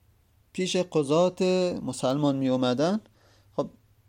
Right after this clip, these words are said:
این احکامات به خاطر همین آورده شده. یعنی شاید طرف بگه: «خب، طرف که کافر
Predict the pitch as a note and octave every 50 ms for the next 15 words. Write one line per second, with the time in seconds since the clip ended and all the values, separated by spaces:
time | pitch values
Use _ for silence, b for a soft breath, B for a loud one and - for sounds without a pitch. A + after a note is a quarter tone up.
0 | _ - D#3+ E3+ E3 D3+ - - D#3 C#3+ D3 D#3+ F3+ F3+ - - - - - _
1 | _ _ _ _ _ _ _ - A#2+ B2+ C3+ C3+ D3+ C#3+ D3+ F3+ A3 G#3+ F#3 D3+
2 | B2+ B2 A#2+ A2+ A2+ A2 - - A2 G#2 G#2+ G#2 G#2+ A2+ A#2+ B2 A#2+ - - b
3 | b b b b - - D3 C#3+ C#3+ C#3+ - _ _ _ _ _ _ _ _ -
4 | - A#2+ B2+ C3 A#2+ C#3 C#3 C3+ C#3 C#3 C3+ C3 - b b b b b b _
5 | - A#2 - - - B2+ B2 C3+ C#3 - - - C3+ B2+ A#2+ A#2 A2+ - - -
6 | - - _ _ _ _ - B2+ A#2 A#2 A#2 - D3 C#3 C3 C3+ B2+ B2+ B2 B2